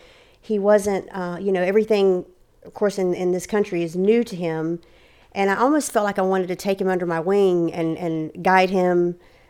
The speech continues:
to the right people, to the right things, to the good places, um, so he would have good experiences. 'Cause he just seemed like he, you know, he was very soft-spoken. Um, he was a gentleman to me, um, polite, um,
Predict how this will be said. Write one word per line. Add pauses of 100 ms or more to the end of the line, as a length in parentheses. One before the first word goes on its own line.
(140)
to
the
right
people,
to
the
right
things,
to
the
good
places,
um,
so
he
would
have
good
experiences.
'Cause
he
just
seemed
like
he, (560)
you
know,
he
was
very
soft-spoken.
Um,
he
was
a
gentleman (460)
to
me,
um, (100)
polite, (340)
um,